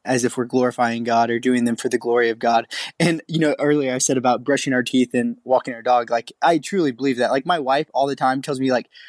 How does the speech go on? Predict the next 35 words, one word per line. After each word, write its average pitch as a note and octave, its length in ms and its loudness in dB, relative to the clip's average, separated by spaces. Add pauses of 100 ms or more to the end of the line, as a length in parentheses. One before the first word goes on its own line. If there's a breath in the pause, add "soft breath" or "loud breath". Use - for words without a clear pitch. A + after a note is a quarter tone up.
(120)
"Tommy, F3 280 2
you're B2+ 140 0
just E3+ 440 0
brushing D3+ 400 0
your C3+ 100 2
teeth. A#2+ 420 -2
Like, C#3+ 200 2
you D#3 160 -4
don't F3+ 140 0
have G#3+ 100 0
to F#3+ 100 -4
do D3 140 2
it - 80 -2
that - 160 -2
hard. A2+ 320 -2 (320 loud breath)
Like, D3+ 120 0
just C3 200 -4
calm E3+ 300 0
<laughs> - 0 -
down. F#3+ 580 0
Like, D3+ 180 -2
you're D3 160 0
brushing D3 360 -2
your F#3 100 -2
teeth, F3+ 240 -4
it's E3 160 -2
fine." C#3+ 280 0 (300 loud breath)
But, D3+ 120 0
like, D#3+ 200 2
in D#3 100 -6 (120)
everything F#3+ 520 2
I C3+ 120 2
do, C3 240 2
I, B2+ 180 2
I C3 180 0